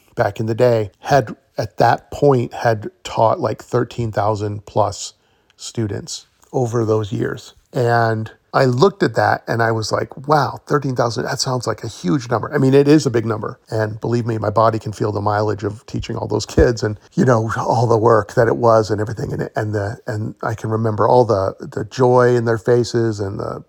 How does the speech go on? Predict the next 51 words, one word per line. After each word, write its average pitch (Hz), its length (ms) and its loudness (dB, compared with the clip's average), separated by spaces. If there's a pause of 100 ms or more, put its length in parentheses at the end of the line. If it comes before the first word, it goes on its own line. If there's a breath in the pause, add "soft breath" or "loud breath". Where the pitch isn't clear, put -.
anxiety 131 560 2
they'd 135 200 2
have, 131 380 2
like, - 160 -4 (220)
being 127 180 -2
in 123 100 -2
the 113 60 0
woods. 139 380 0
All 151 240 8
this 131 160 0
stuff 123 220 0
comes 113 220 -6
flooding 113 320 -2
back 107 240 -4
when 113 80 -6
I 107 60 -6
think 107 240 -8
of 107 80 -12
thirteen 110 380 -8
thousand 107 340 -6
people 117 400 -2 (340)
out 131 220 2
there, 113 280 0 (200)
uh, 110 180 -4 (100)
trying 117 280 -2
to 113 80 -4
connect 127 340 0
them 123 140 0
to 127 100 -2
nature. 151 400 4 (220)
But 160 120 2
then 190 160 6
at 196 120 0
the 160 80 2
same 202 260 4
time, 151 540 2
that 147 340 2
was 151 140 0
the 147 100 0
year 135 300 0
that 120 180 -2
the 117 380 0
Gulf 131 360 -2 (100)
oil 127 360 0
spill 104 480 -4
happened, 107 500 -6
where 120 580 2 (140)
we 127 100 -2
had 131 120 0
this 120 180 -2
tremendous 131 720 0